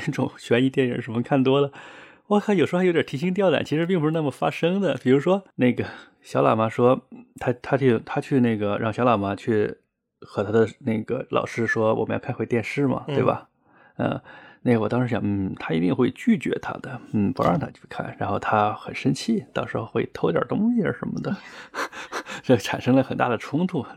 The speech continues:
Speaker 2: 嗯。
Speaker 1: 其实并没有的，它里边没有的，它里边你会，他提到的需-，他提到的要求，其实上最后都满足了，对吧？
Speaker 2: 嗯。
Speaker 1: 他在家里的时候想会儿看，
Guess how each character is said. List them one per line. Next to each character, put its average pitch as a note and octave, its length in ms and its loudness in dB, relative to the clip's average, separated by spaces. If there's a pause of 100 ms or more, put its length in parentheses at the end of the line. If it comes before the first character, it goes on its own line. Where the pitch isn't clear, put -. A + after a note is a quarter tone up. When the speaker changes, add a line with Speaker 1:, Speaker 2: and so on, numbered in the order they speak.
(100)
Speaker 2:
嗯。 C#3 240 0 (140)
Speaker 1:
其 F#3 120 0
实 G#3+ 80 0
并 C4 220 4
没 E3 80 4
有 B2 160 0
的， F#3 160 -10 (240)
它 - 120 -2
里 E3 120 4
边 C#3 120 4
没 D#3 120 2
有 F3 120 4
的， A2+ 140 0
它 - 140 -4
里 D3+ 100 2
边 C#3+ 140 2
你 C#3+ 40 4
会， D3 80 2
他 F3 140 0
提 - 160 -2
到 E3 60 2
的 D3+ 120 4
需-， - 280 -16
他 - 120 -4
提 - 160 -2
到 D#3+ 100 4
的 C3+ 80 4
要 D#3 120 4
求， B2+ 160 -2
其 - 60 -10
实 D#3 100 -2
上 F3 140 0
最 F3+ 120 -4
后 E3 80 0
都 E3+ 160 2
满 B2+ 220 2
足 A#2 160 -2
了， A2 80 0
对 B2 140 -2
吧？ B2 220 0
Speaker 2:
嗯。 C#3+ 360 -6
Speaker 1:
他 - 140 -4
在 F3 120 0
家 F#3+ 240 6
里 E3+ 140 6
的 A2 100 -4
时 A2 120 -4
候 G#2+ 40 0
想 G#2 160 -6
会 G#2+ 120 -4
儿 - 20 -4
看， - 180 -14